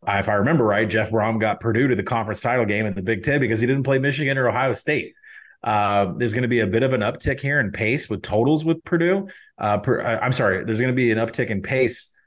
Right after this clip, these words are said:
with Louisville. Purdue's offense was just inside the top fifty. That's gonna be faster than what Louisville is, is used to. They have the best center in the A C C in Brian Hudson. Uh, running back Jawar Jordan is, is one of the best, uh, most elusive, and creates, uh,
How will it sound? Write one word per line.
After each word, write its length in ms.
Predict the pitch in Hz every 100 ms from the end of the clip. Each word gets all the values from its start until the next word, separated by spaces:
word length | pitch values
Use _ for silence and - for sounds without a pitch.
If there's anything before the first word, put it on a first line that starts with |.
| _
with 260 | - 123 95
Louisville. 580 | 110 147 117 92 90 101 -
Purdue's 340 | 123 127 123
offense 460 | 113 104 107 101 104
was 100 | 95
just 200 | 113 107
inside 300 | 98 104 90
the 80 | 90
top 220 | 98 90
fifty. 420 | - 135 135 135
That's 180 | 120 98
gonna 160 | - 95
be 320 | 90 92 90
faster 480 | - 110 107 - 113
than 80 |
what 140 | 110 101
Louisville 380 | 104 104 104 101
is, 200 | 87 -
is 360 | 104 92 92 90
used 240 | 101 110
to. 260 | 117 113 113 - -
They 80 | 95
have 160 | 110 127
the 40 |
best 360 | 107 113 - -
center 260 | 110 120
in 80 | 135
the 80 | 131
A 160 | 127 131
C 220 | - 127
C 320 | - 131 120
in 160 | 92 87
Brian 340 | 92 95 90
Hudson. 540 | 87 131 135 143 143 - - -
Uh, 440 | - 95 90 90 85
running 280 | 101 110 104
back 180 | 107
Jawar 420 | 95 92 92 87 90
Jordan 380 | 113 123 123
is, 200 | 107 87
is 220 | 90 92 87
one 140 | 101
of 40 |
the 60 | 92
best, 380 | 85 101 101 -
uh, 320 | 92 90 90
most 220 | 101 110
elusive, 480 | 92 95 113 120 113
and 120 | 101 85
creates, 340 | 104 98 -
uh, 300 | 95 87 85